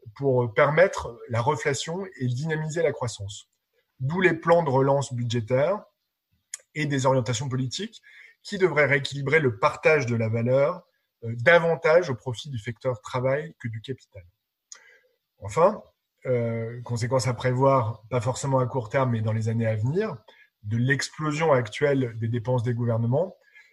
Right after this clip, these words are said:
une augmentation des taxes et impôts, mais aussi, euh, des réglementations.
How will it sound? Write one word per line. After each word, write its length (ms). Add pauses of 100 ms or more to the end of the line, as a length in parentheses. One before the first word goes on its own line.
(140)
une 220
augmentation 580
des 160
taxes 300
et 20
impôts, 500 (300)
mais 280
aussi, 560 (240)
euh, 100
des 180
réglementations. 840